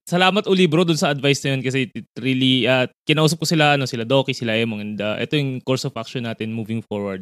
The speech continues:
kasi nga, we wanna operate the least cost possible. Ito lang yun eh. <laughs> Ito siguro, ah, one thing that I learned in life is that you don't have to learn everything eh. Hindi lang lahat ng bagay kailangan alam mo eh.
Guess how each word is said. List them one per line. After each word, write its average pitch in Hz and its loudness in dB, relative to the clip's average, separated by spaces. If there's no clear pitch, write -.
kasi 110 -12
nga, 110 -8
we 110 -6
wanna 123 -2
operate 117 -2
the 107 -10
least - -8
cost - -10
possible. - -10
Ito 269 -2
lang 269 -2
yun 247 0
eh. 170 2
<laughs> 175 -2
Ito 247 0
siguro, 196 4
ah, 143 4
one 156 0
thing 180 2
that 165 0
I 156 4
learned 160 6
in 156 0
life 127 -2
is 127 -6
that 123 -6
you 196 4
don't 269 2
have 247 2
to 220 2
learn 190 4
everything 143 0
eh. 107 -12
Hindi 156 0
lang 208 4
lahat 190 2
ng 175 0
bagay 156 2
kailangan 143 2
alam 131 -2
mo 123 -6
eh. 107 -10